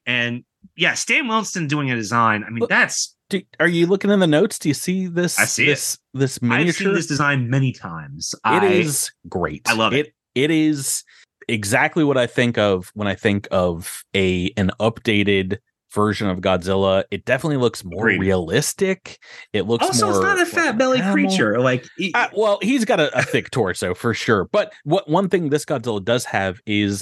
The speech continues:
Speaker 2: the very similar, uh,
Speaker 1: Face.
Speaker 2: kind of dog-like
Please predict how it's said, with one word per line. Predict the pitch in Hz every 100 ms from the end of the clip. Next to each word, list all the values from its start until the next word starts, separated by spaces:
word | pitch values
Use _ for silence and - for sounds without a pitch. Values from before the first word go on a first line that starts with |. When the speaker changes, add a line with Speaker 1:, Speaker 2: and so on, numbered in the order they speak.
| -
Speaker 2:
the | 95 101 98
very | 95 113 147 240 226
similar, | - - - 208 147 104 92 90 95 _ - _ _
uh, | 90 87 78 73 - _ _ _ -
Speaker 1:
Face. | 69 - - - _ -
Speaker 2:
kind | 156 135
of | 92
dog-like | 123 123 135 120 113 107 101 -